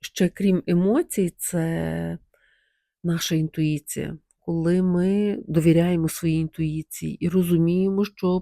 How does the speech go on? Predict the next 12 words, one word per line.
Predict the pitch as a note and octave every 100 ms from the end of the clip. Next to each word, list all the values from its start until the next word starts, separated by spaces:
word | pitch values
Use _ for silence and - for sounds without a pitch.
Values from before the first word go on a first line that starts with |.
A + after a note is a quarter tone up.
| -
потрібно | F#3 - E3+ F3 F#3 F3+ F3+ F3+ F#3+ F#3+ - _ _ _ _ -
працювати, | F3+ G3 - F#3 E3+ F3+ F3 D#3+ - E3+ E3 -
працювати, | F#3 - F#3 E3 F#3 A3 - A3 A#3+ - _ _ _ _ _ _ -
я | E3 F3
на | F3+ F3+
вірному | F3+ E3+ E3+ E3
шляху, | - - E3+ - G3+ G#3+ A#3+ - - -
ще | - - F3+
трошки, | F3+ F3+ F3+ G3 - - A3+ A#3 E4+ - _
і | E3+ F3 F3 -
буде | D#3 F3 F3+ F3+
результат. | E3 D#3+ D#3 - C#3+